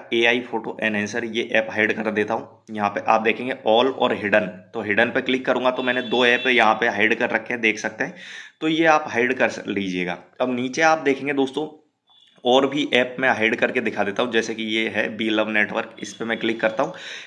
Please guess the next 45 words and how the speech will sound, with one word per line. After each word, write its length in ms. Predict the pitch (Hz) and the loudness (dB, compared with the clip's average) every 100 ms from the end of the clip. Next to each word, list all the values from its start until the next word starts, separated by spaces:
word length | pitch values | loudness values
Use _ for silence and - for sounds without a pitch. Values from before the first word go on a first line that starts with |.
| - | -6
ये 160 | 175 165 | 0 2
हाइड 280 | 131 127 | 4 4
हो 160 | 101 98 | 4 2
गया 240 | 101 92 | 2 2
है। 140 | 85 82 - - - | 0 -4 -14 -14 -4
अब 120 | 139 | 0
हाइड 300 | 117 127 160 | 2 4 4
हो 100 | 143 | 2
गया 140 | 139 147 | 2 2
दोस्तों। 500 | 151 - - - 160 | 0 -4 -6 2 2
अब 100 | 151 | 4
लेकिन 380 | 143 147 170 180 | 2 2 2 0
हम 220 | 165 175 | 0 -2
इसको 300 | 147 - 175 | -4 -2 0
डायलर 500 | 165 110 110 123 139 | 4 6 6 6 4
में 200 | 151 165 | 2 2
देखना 320 | 135 127 139 | 2 2 0
चाहते 320 | 156 107 - 101 | 0 2 0 -4
हैं, 340 | 87 82 _ _ _ - | -12 -16 _ _ _ -4
फ़ोन 200 | 117 127 | 0 2
के 180 | 131 143 | 4 6
डायलर 380 | 120 113 120 123 | 8 6 4 2
में 380 | 135 143 123 | 0 -2 -4
जो 200 | 117 139 | 0 2
हमारे 440 | 120 117 120 131 - | 4 4 2 2 -4
हाइड 340 | 110 104 117 131 | -8 2 2 2
ऐप 320 | - 113 117 | 0 2 2
है 220 | 117 139 - - - - | -2 -6 -8 -14 -14 -4
उनको 260 | 139 147 165 | -2 0 0
हम 220 | 147 160 | -2 0
देखना 380 | 135 131 131 156 | 4 4 2 -2
चाहते 340 | 131 107 104 | 2 2 0
हैं। 120 | 92 | -4
जैसे 240 | 95 107 113 | -2 -4 -2
कि 100 | 120 | 2
आप 160 | 117 | 4
देखेंगे 320 | 107 104 135 | 2 -2 -4
यहाँ 260 | 160 131 113 | -2 2 4
पे 120 | 127 | 2
ये 140 | 120 113 | 0 2
डायलर 360 | 104 104 127 | 4 4 2
होता 200 | 127 123 | -2 -2
है 60 | 160 | -4
ना 100 | 180 | -2
दोस्तों, 540 | 160 - 107 - _ | -6 -6 -8 -10 _